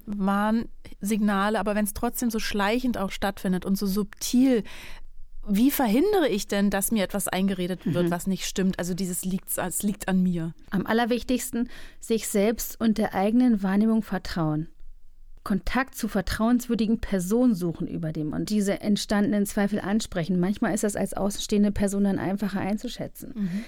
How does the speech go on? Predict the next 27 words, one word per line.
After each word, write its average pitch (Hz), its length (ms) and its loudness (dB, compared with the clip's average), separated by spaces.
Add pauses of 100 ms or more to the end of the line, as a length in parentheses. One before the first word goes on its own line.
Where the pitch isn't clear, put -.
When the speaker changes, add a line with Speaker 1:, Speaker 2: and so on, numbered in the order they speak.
(120)
Speaker 2:
Im 220 140 4
Gespräch 254 640 2 (100)
klare 220 460 2
Grenzen 220 460 2
setzen, 175 360 -2
zum 196 160 0
Beispiel 190 340 0
Sätze 196 380 0
wie, 196 200 0 (340)
„Ich 202 200 -4
weiß, 220 280 2
was 208 140 0
ich 175 120 -6
gesehen, 233 460 2
erlebt, 214 440 2
gefühlt 302 460 2
hab 311 260 2 (520)
und 226 160 0
du 226 80 2
kannst 220 360 2
mich 233 140 2
nicht 247 240 2
vom 214 200 4
Gegenteil 190 420 2
überzeugen.“ 165 560 -4
Speaker 1:
Mhm. 185 80 2
Speaker 2:
Oder, 175 240 2